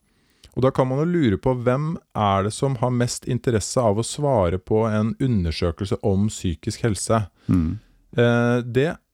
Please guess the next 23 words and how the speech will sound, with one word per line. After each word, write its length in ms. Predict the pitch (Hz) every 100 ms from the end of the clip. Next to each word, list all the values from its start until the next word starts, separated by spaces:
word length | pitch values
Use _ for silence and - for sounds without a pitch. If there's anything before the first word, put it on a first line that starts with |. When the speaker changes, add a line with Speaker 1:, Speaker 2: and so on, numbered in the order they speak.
| -
Speaker 1:
jeg 260 | 123 117
vil 120 | 151 190
tro, 440 | - 139 156 151 - - -
jeg 120 | 123
vet 180 | 104 92
jo 100 | 202
ikke, 280 | - 147 190 -
men 140 | 135
jeg 120 | 135 131
vil 80 | -
anta 360 | 117 98 95 175
at 60 | 185
det 80 | 165
er 40 |
en 80 | 151
viss 220 | 135 -
mulighet 460 | 147 123 90 90 -
for 240 | - 143 127
at 180 | 123 - 117
de 200 | 110 101
som 340 | - 131 123 -
er, 480 | 104 101 104 110 110 - _ _ _
eh, 640 | - 107 104 104 104 104